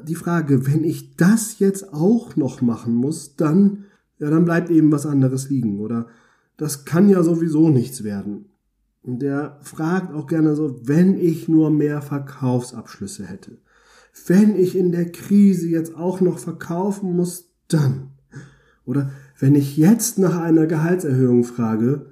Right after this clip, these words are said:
dann wird das doch sowieso nichts." Der Wenn-Denker ist also wirklich einer, der echt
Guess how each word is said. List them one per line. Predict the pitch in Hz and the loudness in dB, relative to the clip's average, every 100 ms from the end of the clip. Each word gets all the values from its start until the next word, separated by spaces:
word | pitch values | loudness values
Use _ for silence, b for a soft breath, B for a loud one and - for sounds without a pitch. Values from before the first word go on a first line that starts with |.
| b b b b | b b b b
dann | - 117 123 123 143 131 131 | -2 2 4 4 2 -2 -4
wird | 135 | -2
das | 131 - | -2 -2
doch | 120 107 | -4 -2
sowieso | 120 120 104 87 | -2 0 0 -4
nichts." | 85 - - - _ _ _ _ _ _ _ _ _ _ _ 117 | -14 -18 -18 -20 _ _ _ _ _ _ _ _ _ _ _ -2
Der | 117 117 | 0 2
Wenn-Denker | 123 170 160 165 165 151 - | 4 4 4 2 0 -4 -6
ist | 156 175 - - | -4 -4 -4 -8
also | 156 165 147 127 | -4 0 2 4
wirklich | 143 165 139 - - | 4 2 0 -2 -8
einer, | 127 127 123 131 | -2 -2 -2 -4
der | - - 123 127 135 - - _ | -8 -4 -2 0 -2 -4 -18 _
echt | - 147 - | -4 -4 -10